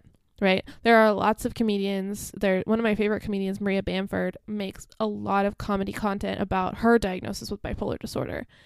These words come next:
And it's really funny, and it's really honest, and it's her experience. And so if that's what Amanda Bynes wants to do, then I think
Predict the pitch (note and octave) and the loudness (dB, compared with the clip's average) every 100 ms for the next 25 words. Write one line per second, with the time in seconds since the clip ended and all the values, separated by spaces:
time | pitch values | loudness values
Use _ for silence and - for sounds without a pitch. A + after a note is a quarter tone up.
0 | - - - B3+ C4+ - A#3+ C4 C#4+ - | -20 -20 -2 0 0 2 4 6 4 0
1 | D#4+ C#4+ - B3+ _ - A#3+ A#3 - G#3+ | 0 -2 -4 -10 _ 0 0 0 -2 4
2 | A#3 A#3 A3+ G3 F#3 - A3 - - A3 | 4 4 2 0 0 0 -6 -6 -2 -2
3 | A3 - - A3 G#3+ - - - F3+ D3+ | -2 -4 0 2 2 0 -4 -2 -2 -4
4 | - - - G#3+ A3 G#3+ A#3 C4 - B3 | -10 -8 -2 0 0 0 2 2 2 0
5 | A3 G#3+ G3+ G3 G3+ G3+ G3 - G3+ G3 | 0 -2 -2 -2 -2 -4 -6 -4 -2 0
6 | F#3+ F#3+ G3+ F3+ F3+ - | 0 -2 -4 -4 -6 -10